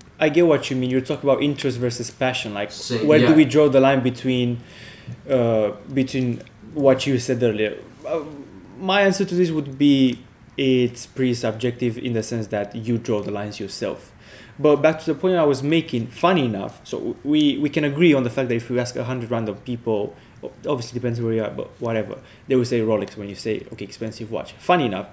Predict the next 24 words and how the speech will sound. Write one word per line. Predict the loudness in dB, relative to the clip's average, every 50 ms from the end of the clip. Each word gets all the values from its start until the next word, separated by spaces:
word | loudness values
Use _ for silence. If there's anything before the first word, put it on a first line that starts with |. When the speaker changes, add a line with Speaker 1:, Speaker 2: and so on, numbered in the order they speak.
| -18 -16 -14
Speaker 1:
if | -10 -4 -2
you |
go | 0 2
on | 2
their | 4 4
website, | 4 4 2 2 -2 -6 -6 -6
which | -6 -4 -4
I | -2
did | -2 -2 0
the | 0 0
other | 0 -2
day, | -2 -4 -4 -4 -6 -8 -12 -4
just | 0 0 0 0 0
for | -2
the | -6 -4
sake | -2 -4 -4 -4
of | -6 -10
seeing | -12 -14 -14 -10 -6 -4 -2 -2 -2
Speaker 2:
Mm. | -2
Speaker 1:
this, | -4 -4 -6 -6 -10 -18 -20 -20 -20 -10 -6
they | -6 -6
call | -4 -2 -2 0 2
their | 2 4 6 6 6 4 2 -4 -18 -20 -20 -20 -20 -20 -20 -20 -20 -20 _ _ -20 -20 -20 -14 -6
products | -2 0 0 0 0 -4 -6 -8 -12